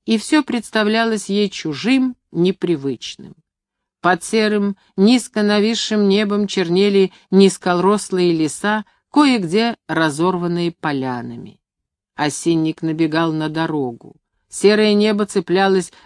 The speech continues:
за такие же серые голые ветки. В ложбинах и на равнинах лежал еще неглубокий снег,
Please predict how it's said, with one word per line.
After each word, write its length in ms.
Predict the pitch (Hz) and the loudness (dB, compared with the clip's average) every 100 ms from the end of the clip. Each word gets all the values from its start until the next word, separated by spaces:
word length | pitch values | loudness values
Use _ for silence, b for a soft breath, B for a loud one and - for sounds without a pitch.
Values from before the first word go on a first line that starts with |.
| - | -4
за 200 | 160 190 | 0 2
такие 480 | 190 175 226 233 | 0 -2 0 0
же 160 | 208 180 | 2 0
серые 500 | 170 185 202 196 190 | 0 2 2 4 2
голые 540 | 175 147 165 165 160 | 2 0 0 2 2
ветки. 720 | 151 135 143 131 - _ - - _ _ _ _ _ _ | -2 -2 -2 -2 -8 _ -20 -20 _ _ _ _ _ _
В 80 | 160 | 2
ложбинах 640 | 208 220 214 285 269 254 | 2 2 0 2 2 -2
и 40 | 247 | -2
на 120 | 233 | 0
равнинах 720 | 226 220 220 220 214 208 _ | 0 0 -2 -2 -2 -6 _
лежал 440 | 147 170 160 208 208 | -4 -2 0 -2 0
еще 320 | 196 - 185 | -2 -2 0
неглубокий 760 | 185 170 170 156 185 185 165 | 0 2 0 0 -2 -2 -4
снег, 520 | 156 - 160 214 226 | -6 -6 -2 -2 -4